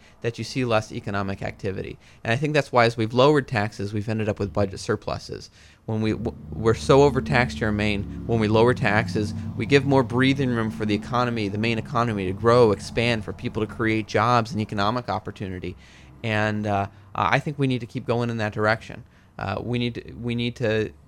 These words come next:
be bringing this burden down so that Maine people can be empowered again to create, to create jobs, create economic opportunities for themselves, and make Maine a better place to live, work, and raise a family.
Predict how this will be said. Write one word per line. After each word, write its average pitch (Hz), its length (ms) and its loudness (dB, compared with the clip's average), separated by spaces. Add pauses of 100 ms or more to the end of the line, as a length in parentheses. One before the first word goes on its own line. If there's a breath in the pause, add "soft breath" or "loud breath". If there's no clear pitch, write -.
(180)
be 120 80 -4
bringing 120 320 -2
this 117 140 -4
burden 113 320 -2
down 104 360 -2
so 110 220 -4
that 95 220 -2
Maine 110 240 -4
people 113 260 -6
can 104 220 -10
be 107 100 -6
empowered 110 440 0
again 76 280 -8 (280 soft breath)
to 104 420 -2
create, 117 420 -4 (220)
to 110 260 0 (300)
create 131 400 4
jobs, 117 420 2
create 113 260 -4
economic 110 600 -4
opportunities 120 520 -4
for - 140 -16
themselves, 98 460 -2
and 110 80 -4
make 135 180 -2
Maine 143 220 0
a - 20 0
better 123 220 0
place 117 260 0
to 110 120 -6
live, 113 260 0
work, 110 260 -2
and 101 100 -8
raise 107 200 -4
a - 20 -12
family. 98 380 -6